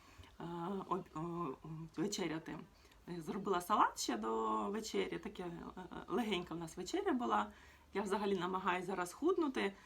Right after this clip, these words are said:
тому що я так нормально набрала за цей час, що ми приїхали сюди. Я, е, важу більше, ніж я була вагітна. Ну, можете собі уявити.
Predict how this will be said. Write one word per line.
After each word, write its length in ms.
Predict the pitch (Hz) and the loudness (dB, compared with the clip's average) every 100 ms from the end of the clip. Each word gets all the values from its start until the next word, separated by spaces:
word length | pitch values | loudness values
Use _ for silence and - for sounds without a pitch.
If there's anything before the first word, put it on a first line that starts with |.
| - - | -20 -8
тому 200 | 185 196 | -4 -2
що 140 | 196 | 2
я 120 | 196 | 0
так 200 | 185 180 | 0 -4
нормально 440 | 196 202 196 156 165 | -2 2 2 2 -2
набрала 480 | 170 170 175 165 170 | -4 0 2 2 0
за 240 | 175 175 | 0 -2
цей 220 | - 180 | -2 -6
час, 260 | 170 185 175 | 0 0 0
що 100 | 156 | -4
ми 120 | 170 | -4
приїхали 540 | 165 170 175 180 175 | -4 -4 -4 -4 -4
сюди. 400 | 170 - 185 285 - - - - - - - - - | -4 -2 2 2 0 -12 -20 -20 -20 -20 -20 -20 -12
Я, 360 | 170 180 180 180 - - - - | -4 0 2 0 -8 -20 -20 -8
е, 40 | 190 190 196 190 180 - | -6 -4 -4 -6 -12 -18
важу 440 | 190 175 220 247 226 | -12 6 8 8 4
більше, 440 | 170 262 427 277 | 2 4 4 2
ніж 200 | 208 202 | 0 4
я 100 | 208 | 4
була 220 | 214 202 | 4 4
вагітна. 580 | 202 208 185 202 - 160 - | 4 4 2 -2 -4 -8 -2
Ну, 100 | 240 | 0
можете 360 | 202 196 202 | 2 0 -2
собі 260 | 175 175 175 | -8 -4 -2
уявити. 560 | 175 185 156 - - | 0 -2 -4 -8 -8